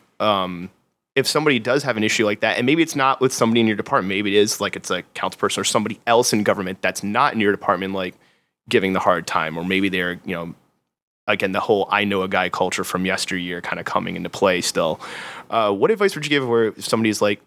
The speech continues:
"Hey, I'm doing the right things, and I feel like I'm either being targeted or, like, I'm getting blocked, be-, not because I'm not doing stuff the right way, but because of, like,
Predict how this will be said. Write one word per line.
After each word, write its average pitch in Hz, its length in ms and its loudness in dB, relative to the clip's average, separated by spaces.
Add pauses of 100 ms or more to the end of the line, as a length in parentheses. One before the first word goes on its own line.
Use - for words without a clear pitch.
"Hey, 107 260 0
I'm 120 160 0
doing 143 180 2
the 120 80 4
right 104 220 2
things, 92 280 -2
and 90 80 -6
I 92 40 -4
feel 104 220 -4
like 95 180 -4
I'm 90 140 -6
either 90 220 -6
being 85 280 -10
targeted 156 400 2
or, 98 180 4
like, 98 300 -2
I'm 120 120 0
getting 113 240 -2
blocked, 101 320 -2
be-, 92 120 -6
not 127 260 -2
because 131 240 0
I'm 113 80 0
not 110 240 0
doing 107 240 0
stuff - 220 0
the 98 100 -2
right 95 160 0
way, 98 140 -2
but 80 180 -16
because 87 380 -4
of, 90 180 -6
like, 85 300 0